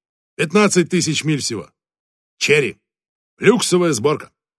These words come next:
Движок три с половиной сотни. Прицеп тащит играючи. На переднем сидении место для троих», упоенно расписывал мистер Перти.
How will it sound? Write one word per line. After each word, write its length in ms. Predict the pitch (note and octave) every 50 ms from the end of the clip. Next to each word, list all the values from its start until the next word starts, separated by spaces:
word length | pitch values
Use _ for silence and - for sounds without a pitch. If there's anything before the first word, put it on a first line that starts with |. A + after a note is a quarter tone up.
| _ _ _
Движок 460 | - - C#3+ D#3+ D#3 F3+ F3+ D3 -
три 260 | - C#3+ C3+ E3 F3+ E3+
с 100 | - -
половиной 540 | - G3+ G#3 G3+ F#3+ F3 F3 F3+ F3+ F3
сотни. 420 | C#3+ - C#3+ C3+ B2+ - - - _ _ _ _ _ _ _ _
Прицеп 480 | - - B2 B2+ G#2 - D#3+ D#3+ - -
тащит 400 | - A#2 G2 - - - - G2
играючи. 580 | G2 F2+ G2 A#2+ D3 D3+ B2+ G2 - - - _ _ _ _ _ _ _ _ _ _ _ _
На 80 | -
переднем 380 | - G#3 A3+ A#3 A3+ G3 G#3+ G3+
сидении 600 | - - G#3+ G3 A#3 A3+ A3 G#3 F#3+ F#3 F3 E3
место 440 | D#3+ F3 G3+ G3 - - - F3 E3
для 200 | C#3+ D#3+ F3 E3
троих», 600 | - - D#3+ F3+ F#3 F#3 F3+ C#3+ A2+ - - - _ _ _
упоенно 480 | _ F#2+ F#2+ B2 C3 C#3 C#3 C3 B2 A#2+
расписывал 520 | A#2 A2+ - - A#2+ G#2+ - A2+ G#2+ G#2
мистер 340 | A2 A2+ G#2+ - - - F#2+
Перти. 420 | - - A2 F#2+ F#2+ - - _